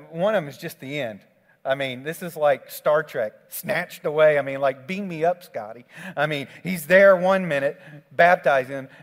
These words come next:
Next minute, he comes up out of the water. He's looking around, and Philip's gone. And I know there's things that you can read in this story and get caught up on that. But what I want us to do is to look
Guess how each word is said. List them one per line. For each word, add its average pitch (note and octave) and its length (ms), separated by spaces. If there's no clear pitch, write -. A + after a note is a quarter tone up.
Next F#3 280
minute, D#3+ 300
he D3 80
comes E3+ 280
up E3 180
out D#3+ 140
of D3+ 40
the D3 80
water. D#3 320
He's D3+ 220
looking D#3+ 260
around, D3+ 380
and C3+ 120
Philip's D3 320
gone. A#2 300
And D3+ 100
I D#3+ 60
know G#3 180
there's G3+ 200
things G3 320
that F#3+ 120
you F3+ 80
can E3 200
read F3+ 120
in F#3 100
this E3+ 100
story F3 240
and E3 100
get E3+ 220
caught F3 260
up E3+ 160
on D#3+ 120
that. D#3+ 140
But D#3+ 80
what F3 160
I F#3 80
want G3+ 180
us - 140
to - 40
do E3 220
is - 160
to F3+ 100
look F3+ 280